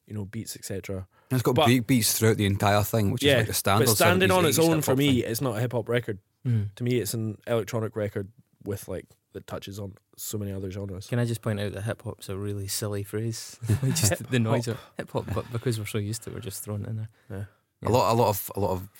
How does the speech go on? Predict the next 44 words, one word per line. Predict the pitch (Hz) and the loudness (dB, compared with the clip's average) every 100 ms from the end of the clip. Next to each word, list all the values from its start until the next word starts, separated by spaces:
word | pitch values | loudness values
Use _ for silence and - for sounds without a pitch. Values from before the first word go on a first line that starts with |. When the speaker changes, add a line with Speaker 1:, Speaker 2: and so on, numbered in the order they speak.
| - | -4
Speaker 2:
guys | 80 92 | -2 0
are | 92 | 2
influenced | - - - | 2 2 0
by | 110 | 0
this | 101 | 0
record | 104 - 98 | -2 -2 -6
as | 110 | -2
well, | 95 104 | 2 4
and | 98 | 4
that's | 98 - | 0 0
why | 104 90 | 0 2
it | |
is | - - - | 0 -2 -6
the | - 87 | -10 -6
default | 87 85 90 87 | -4 -4 -4 -4
hip | 92 | -4
hop | - | -6
sound | - 87 98 | -6 -6 -6
for | 101 | -6
people | 101 - | -8 -4
who | 87 85 | -2 -2
don't | 87 78 | -4 -4
really. | 87 82 - _ | -2 -2 -4 _
Speaker 3:
See, | - 120 | -2 0
now | 127 | 0
I | |
can | 127 120 | 0 -2
only | 110 110 | 0 0
hear | 110 107 | -2 -2
that | 107 - | -2 -2
in | 110 | -2
the | |
Speaker 2:
Yeah, | 95 | 0
Speaker 3:
sentence. | 117 113 110 - 92 | 0 0 -2 -2 0
Speaker 2:
I | 92 | 2
know. | 90 | 0
Speaker 1:
<laughs> | - | -2
Hip | - | -8
hop. | 113 - | -6 -6
Speaker 2:
That's | - 104 180 | -4 -4 -2
it. | 180 _ | -6 _
Speaker 1:
Hip | - - - | -8 -8 -4
hop. | 120 - - _ _ _ _ - - | -6 -6 -14 _ _ _ _ -16 -8
<laughs> | 170 180 | -4 -6